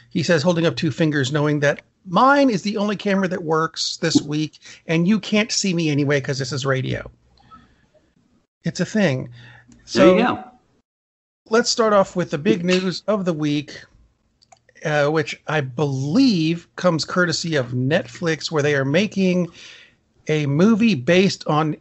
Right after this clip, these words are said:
Speaker 1: groupies of N sync. I'm kidding. Actually, they are making that. That's not the news. I don't care about that. The news I've got is
Speaker 2: <laughs>
Speaker 1: actually worse, as a second wave of covid nineteen is sweeping across Europe,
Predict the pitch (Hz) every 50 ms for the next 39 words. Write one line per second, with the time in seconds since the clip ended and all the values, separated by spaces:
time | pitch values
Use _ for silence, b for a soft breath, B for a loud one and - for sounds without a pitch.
0 | _ - 131 131 160 185 254 262 - 262 254 254 262 233 - - - 151 139 135
1 | 123 123 120 - 180 190 202 196 190 139 - - - - 170 135 123 123 120 -
2 | - - - - - - _ _ _ _ _ _ _ - - _ _ - - -
3 | 135 135 127 - - 160 135 123 117 - 123 - - - - - - - 147 139
4 | - - 139 135 127 123 123 - - - 147 135 139 147 143 135 135 143 - 151
5 | 139 131 139 143 131 - 139 135 - - 143 131 - 139 131 156 156 143 139 -
6 | - - - 190 254 269 262 247 - 240 269 285 226 127 131 117 113 117 - -
7 | 120 - - B B B B B B B B B B B B B B B B B
8 | B B _ _ _ _ _ - _ _ _ _ _ - - 208 202 190 220 262
9 | 254 - 233 240 214 185 220 202 196 180 196 185 202 196 - - - 190 185 147
10 | 131 147 208 233 190 147 123 - - - - B B B B B B B B -
11 | 175 175 180 175 175 160 160 - 175 165 156 151 147 - - - - - - 247
12 | 254 - 269 254 240 180 151 135 156 170 180 180 190 196 202 185 - 190 175 170
13 | 170 151 147 - - - - 202 233 240 202 220 233 190 151 143 147 165 170 170
14 | 170 - - - 170 143 139 139 135 131 131 147 - 143 143 131 - - - 185
15 | 208 214 202 196 175 160 - - - 170 156 147 - - 151 135 139 190 262 262
16 | 160 - - - -